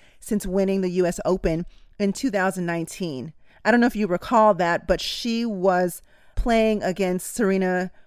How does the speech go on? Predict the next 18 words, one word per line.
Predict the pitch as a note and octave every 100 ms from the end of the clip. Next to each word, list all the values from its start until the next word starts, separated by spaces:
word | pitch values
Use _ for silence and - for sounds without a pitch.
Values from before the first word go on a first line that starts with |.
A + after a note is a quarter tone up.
| _
Williams, | E3 A3 C#4 A3+ D#3+ E3 F#3+ A3 -
and | G3+ F#3+ F3+ F3 F3+ _ _ _ -
during | D#3+ A3 A3+
this | G#3 G#3 G3+
match, | F#3 F3+ -
Serena | G3 F#3+
was | F3+ -
challenging | - F3+ F3+ F#3 F3+ E3+ E3
the | E3
judges | - F3 E3 E3+
very | D3 C#3 C3 -
often, | G#3+ G#3+ G#3+ G3 F#3 - - - -
but | -
long | F3+ F#3
story | - F#3+ F3
short, | - F#3 E3+ E3 - _ _ _ _ -
Naomi | G3 F#3+ G3 F3+ E3+
won. | D#3 G#3 F3 - -